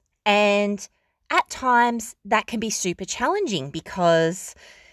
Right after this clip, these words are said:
you can feel emotional.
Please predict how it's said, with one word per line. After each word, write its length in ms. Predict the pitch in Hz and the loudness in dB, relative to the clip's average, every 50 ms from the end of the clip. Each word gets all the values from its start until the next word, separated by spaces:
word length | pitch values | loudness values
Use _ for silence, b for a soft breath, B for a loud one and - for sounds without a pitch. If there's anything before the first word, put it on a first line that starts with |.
| B B B | B B B
you 220 | 196 202 208 196 | -4 -2 -2 -2
can 560 | - - 202 196 190 185 175 170 170 160 - - _ _ _ _ _ | -4 -4 -2 0 0 2 2 0 -2 -4 -6 -12 _ _ _ _ _
feel 320 | - _ - 190 175 160 151 | -20 _ -2 0 0 2 0
emotional. 960 | 156 147 151 156 165 165 - - 226 208 220 226 233 233 240 233 233 233 B | 0 2 2 2 2 2 0 0 0 2 4 4 4 2 2 0 -2 -4 B